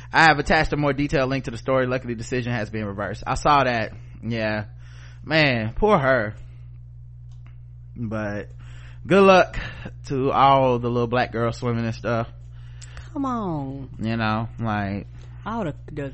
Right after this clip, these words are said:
Speaker 2: complex ass relationship that black people got with swimming, come on.
Speaker 1: Right, all the shit we've been dealing with. You can't get in our pool, niggers, and now
Speaker 2: Putting chlorine in the fucking pool and
Speaker 1: now
Speaker 2: acid in the pool and shit.
Speaker 1: now we too fast, and now our, the butts are too big.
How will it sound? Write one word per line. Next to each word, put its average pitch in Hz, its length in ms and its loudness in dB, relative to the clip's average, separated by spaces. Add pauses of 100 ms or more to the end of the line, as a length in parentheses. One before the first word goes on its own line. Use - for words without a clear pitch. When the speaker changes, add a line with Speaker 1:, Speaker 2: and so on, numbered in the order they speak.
Speaker 2:
complex 233 680 -6 (280)
ass 202 260 -4
relationship 190 600 -2
that 147 140 -4
black 190 220 -4
people 214 200 -4
got 185 260 -6
with 131 100 -8
swimming, 240 380 0
come 269 100 -2
on. 139 420 -2 (220)
Speaker 1:
Right, 113 300 4
all 147 320 8
the 143 40 -2
shit 135 240 4
we've 139 120 2
been 131 180 4
dealing 131 300 6
with. 131 300 4 (100)
You 120 140 -2
can't 127 260 2
get 127 120 4
in 127 120 4
our 127 120 6
pool, 131 380 2
niggers, 127 480 0
and 107 240 0
now 117 260 4
Speaker 2:
Putting 117 140 6
chlorine 170 540 4
in 165 60 4
the 151 40 0
fucking 156 300 -2
pool 175 400 0
and 147 100 2
Speaker 1:
now 120 220 6
Speaker 2:
acid 180 240 0
in 175 80 4
the 170 80 2
pool 185 320 2
and 175 80 4
shit. 185 420 -4
Speaker 1:
now 135 240 6
we 143 100 4
too 151 220 2
fast, 143 560 6
and 117 140 0
now 127 480 4 (260)
our, 113 420 4
the 110 140 0
butts 131 300 0
are 139 80 2
too 139 180 2
big. 143 420 4